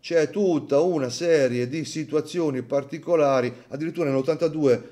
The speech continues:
Oris viene riorganizzata e scorporata tramite una, un'acquisizione da parte del management. Faceva parte di Aswag.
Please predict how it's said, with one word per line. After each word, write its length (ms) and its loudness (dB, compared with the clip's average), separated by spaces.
Oris 280 0
viene 220 -2
riorganizzata 680 0
e 60 0
scorporata 640 -2
tramite 380 -6
una, 220 -4
un'acquisizione 800 -6
da 100 -2
parte 320 -6
del 140 -4
management. 680 -6
Faceva 260 -12
parte 260 -8
di 100 -4
Aswag. 400 -6